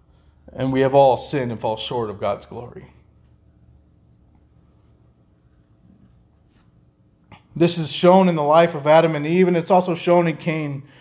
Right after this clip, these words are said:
that he would bear the punishment.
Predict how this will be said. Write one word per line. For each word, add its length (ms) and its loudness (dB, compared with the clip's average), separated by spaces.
that 80 -6
he 60 2
would 300 4
bear 640 2
the 100 -10
punishment. 840 -4